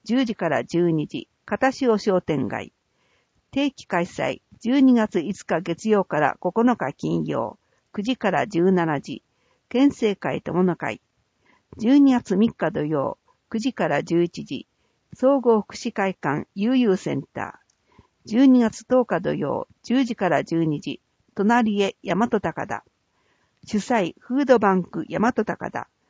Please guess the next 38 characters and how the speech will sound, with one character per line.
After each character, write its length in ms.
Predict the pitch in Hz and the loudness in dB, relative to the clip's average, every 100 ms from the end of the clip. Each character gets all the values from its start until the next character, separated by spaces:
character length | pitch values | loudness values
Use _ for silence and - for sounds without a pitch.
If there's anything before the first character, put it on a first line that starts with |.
| _ _ _ | _ _ _
電 280 | - 220 202 | 2 4 4
話、 240 | 196 - - | 2 -2 -6
零 280 | - 226 254 | -2 2 4
七 360 | 220 208 180 170 | 4 2 0 -2
零 340 | 156 - - _ | -4 -6 -10 _
九 300 | 226 233 240 | -4 -2 0
零 240 | 214 190 | 0 0
一 320 | - 190 175 | -4 -8 -6
八 400 | 165 156 - 147 - | -6 -8 -12 -14 -8
七 300 | 175 175 233 | -2 0 0
五 240 | 220 226 190 | 2 0 0
九 340 | - 180 156 | -6 -6 -6
四。 240 | 131 127 139 _ _ _ _ _ _ | -6 -10 -18 _ _ _ _ _ _
ホ 180 | 233 269 | 2 6
ー 20 | |
ム 160 | 247 | 6
ペ 200 | - 160 | 4 -4
ー 40 | 147 | -6
ジ、 240 | - 117 _ _ _ _ _ | -10 -14 _ _ _ _ _
エ 120 | - | -4
フ 260 | 254 294 - | 0 0 0
オ 60 | 226 | 4
ー 40 | 226 220 214 | 4 6 4
オ 100 | 202 | 4
ー 40 | 185 | 2
デ 80 | 165 | -2
ィ 40 | 147 - | -4 -4
ー 20 | |
ビ 340 | 220 247 240 233 | 0 2 2 2
ー 160 | 202 | 0
エ 0 | |
ー 140 | - 190 | 0 2
エ 40 | |
ヌ 160 | 220 220 | 4 4
ケ 360 | - 160 123 - | 0 -4 -4 -4
ー 20 | |
ド 80 | |
ッ 40 | 175 | -6